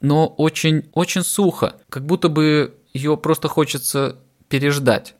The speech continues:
Тогда как именно эта часть на самом деле относит нас к основной теме симфонии. Она как бы является таким призраком реальности внутри сна. И это потеряно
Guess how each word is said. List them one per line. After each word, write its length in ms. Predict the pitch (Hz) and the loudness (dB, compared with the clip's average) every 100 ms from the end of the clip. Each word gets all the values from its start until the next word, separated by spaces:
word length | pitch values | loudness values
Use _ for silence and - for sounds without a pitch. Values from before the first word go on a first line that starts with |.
| _ - | _ -4
Тогда 340 | - 120 123 127 | 0 2 2 2
как 360 | 127 120 123 - | 0 -8 -8 -2
именно 560 | 143 143 139 131 127 - _ _ - | 0 2 2 2 0 -8 _ _ -2
эта 320 | 151 151 127 | 2 2 0
часть 540 | - 120 101 - - _ - | 2 2 2 -2 -14 _ -2
на 120 | 123 | -2
самом 340 | - 143 135 | 4 4 4
деле 220 | 127 131 127 | 2 2 0
относит 600 | - - 156 143 131 135 | -2 2 2 2 0 2
нас 280 | 135 131 - | 4 4 2
к 100 | 131 | -2
основной 680 | - 143 135 143 131 120 - - | 0 2 4 4 4 2 -4 -18
теме 280 | - 139 131 | -2 2 2
симфонии. 680 | 120 131 127 151 131 110 98 - _ _ _ _ | 0 -2 0 4 4 2 -4 -12 _ _ _ _
Она 220 | - 131 | 0 0
как 260 | 135 147 139 | 4 4 4
бы 360 | 139 139 131 131 - _ _ | 6 6 6 0 -12 _ _
является 640 | 127 131 151 165 156 - | -4 0 4 4 4 0
таким 600 | 135 131 156 147 135 123 - _ _ | -2 -2 0 2 2 -2 -8 _ _
призраком 640 | 156 170 165 160 - 143 | 2 4 4 2 2 4
реальности 640 | 143 143 165 160 147 - 147 | 6 8 8 6 0 0 0
внутри 400 | 135 135 139 135 | 2 2 2 0
сна. 400 | - 123 107 - _ _ | 0 0 0 -6 _ _
И 120 | - | 2
это 200 | 165 165 | 4 4
потеряно 640 | 165 143 - 151 117 101 | 2 0 2 2 2 0